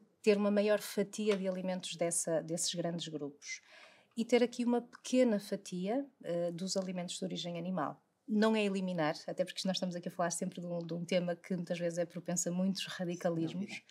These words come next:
Speaker 2: sem dúvida.
Speaker 1: E é importante isto, olharmos para a questão do ecossistema que também temos que manter, eh, mas de facto temos que aqui equil-, equilibrar, eh, aquilo que são as porções que, que comemos e as grandes proporções dos grupos alimentares.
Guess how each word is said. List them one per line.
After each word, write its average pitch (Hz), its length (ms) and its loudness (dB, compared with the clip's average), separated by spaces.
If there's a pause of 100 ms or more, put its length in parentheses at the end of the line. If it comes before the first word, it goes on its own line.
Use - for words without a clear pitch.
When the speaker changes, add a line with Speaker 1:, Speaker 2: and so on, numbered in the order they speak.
Speaker 2:
sem 131 160 -12
dúvida. 123 300 -12
Speaker 1:
E 180 160 0
é 180 40 4
importante 180 500 0
isto, - 380 -6
olharmos 170 420 0
para 170 140 -2
a - 20 -4
questão - 300 -2
do 170 120 -2
ecossistema 175 680 0
que - 140 -16
também 180 340 0
temos 160 260 -2
que - 120 -10
manter, 165 360 -2 (960)
eh, 214 200 2
mas 220 240 0
de - 60 -4
facto 240 180 0
temos 247 200 0
que - 80 2
aqui 254 200 -2
equil-, 233 420 -2
equilibrar, 214 680 2 (160)
eh, 190 220 2
aquilo 202 240 0
que - 80 -6
são 196 220 2
as 202 120 2
porções 180 680 -2
que, 185 380 -2
que - 140 -14
comemos 180 520 0
e 175 60 -4
as 170 80 -4
grandes 180 360 -2
proporções 180 960 -2
dos 170 180 -6
grupos 170 400 -8
alimentares. 160 800 -4